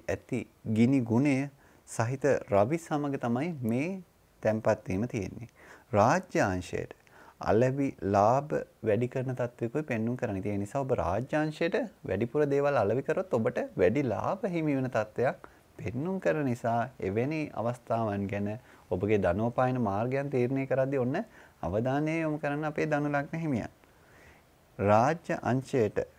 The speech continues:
ඒ නිසා අලෙවි කටයුතු කරන්න. අලෙවි කටයුතු සඳහා රජය සම්බන්ධ කරගන්න උත්සාහ කරන්න. රජය ඒ සමග සම්බන්ධ කරන තු-,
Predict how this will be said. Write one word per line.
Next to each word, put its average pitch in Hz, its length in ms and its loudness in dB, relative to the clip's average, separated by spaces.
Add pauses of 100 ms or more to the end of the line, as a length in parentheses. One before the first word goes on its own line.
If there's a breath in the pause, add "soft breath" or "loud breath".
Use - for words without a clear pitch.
(120)
ඒ 98 160 0
නිසා 113 320 0
අලෙවි 104 300 0
කටයුතු 127 380 0
කරන්න. 131 340 4 (360 loud breath)
අලෙවි 120 380 6
කටයුතු 139 640 2 (540)
සඳහා 131 440 2 (140)
රජය 117 360 6
සම්බන්ධ 160 520 2
කරගන්න 139 360 2
උත්සාහ 151 520 0
කරන්න. 123 340 4 (640 loud breath)
රජය 101 420 2 (580)
ඒ 101 160 4
සමග 110 300 0
සම්බන්ධ 107 480 0
කරන 107 280 2 (200)
තු-, 131 220 0